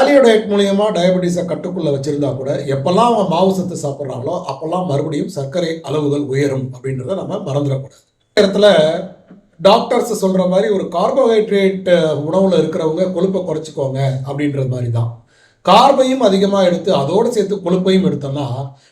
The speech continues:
நம்ம உடம்புக்கு தேவையான சர்க்கரை போக மீதி சர்க்கரையும் நம்ம சாப்பிட்ட கொழுப்பும் சேர்ந்து நம்ம உடம்புல போய்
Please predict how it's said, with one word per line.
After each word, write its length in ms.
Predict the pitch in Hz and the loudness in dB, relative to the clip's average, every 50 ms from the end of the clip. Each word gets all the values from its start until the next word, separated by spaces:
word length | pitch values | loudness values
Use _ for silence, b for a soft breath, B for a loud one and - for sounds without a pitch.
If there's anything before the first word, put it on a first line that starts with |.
| b | b
நம்ம 180 | b 175 202 202 | b 2 4 6
உடம்புக்கு 440 | 190 196 226 262 302 302 - - - | 6 6 4 4 2 -2 -4 -4 -2
தேவையான 600 | - 185 190 196 202 202 202 196 180 180 196 202 | 0 2 2 4 4 4 4 2 2 2 0 -2
சர்க்கரை 480 | - 175 151 - - 196 190 175 - | -2 -4 -6 -4 -4 -2 -2 -2 -2
போக 280 | - 165 160 165 160 147 | -2 -2 -2 -2 -2 -2
மீதி 380 | - 123 139 185 214 233 226 208 | -4 -4 -4 -4 -4 -2 -2 -2
சர்க்கரையும் 540 | - 170 156 - - 156 151 160 160 160 160 | -2 -2 -4 -2 -4 -2 -2 -2 -2 -2 -4
நம்ம 180 | 151 139 139 | -4 -6 -6
சாப்பிட்ட 440 | 123 - 160 170 143 - - 190 - | -8 -6 -6 -6 -6 -4 -6 -6 -6
கொழுப்பும் 360 | - 160 156 - - 180 180 | -4 -4 -4 -4 -4 -6 -6
சேர்ந்து 320 | 175 165 156 156 160 160 190 | -6 -4 -4 -4 -2 -2 -4
நம்ம 180 | 180 - 143 | -4 -4 -4
உடம்புல 400 | 135 139 156 160 160 160 139 - | -4 -4 -4 -4 -4 -6 -8 -8
போய் 420 | - 139 135 131 131 - - 131 | -6 -6 -6 -6 -6 -8 -10 -14